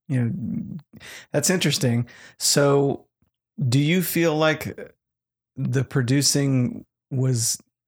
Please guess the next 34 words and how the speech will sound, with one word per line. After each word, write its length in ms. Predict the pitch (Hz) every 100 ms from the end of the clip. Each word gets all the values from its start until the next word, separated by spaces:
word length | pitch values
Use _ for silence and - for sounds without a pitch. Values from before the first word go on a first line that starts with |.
| _ _ _ -
a 80 | 117
net 380 | 120 135 113 120
zero, 480 | 147 202 214 208
or 160 | 202 147
do 120 | 127
you 120 | 127 123
feel 260 | - 143
like 340 | 131 127 120 -
in 120 | 127
terms 320 | - 143 127
of 120 | 120
how 220 | 127 135 127
it 40 |
impacted 720 | 127 123 131 123 117 113 107
your 380 | 120 120 113 113
ability 480 | 123 123 131 120 113
to 80 | 117
focus 380 | 135 131 123 117
on 160 | 110
comedy, 480 | - 123 120 110 107
did 180 | 113 107
it 120 | 101
improve 440 | 95 - 170 170
it? 140 | 165 156
Did 160 | 120
it 100 | - -
harm 340 | 135 131 123
it? 180 | 120 110
Did 140 | 104
it 120 | 92
not 280 | - 98 85
make 160 | 71 -
a 60 |
difference? 520 | - - 50 - -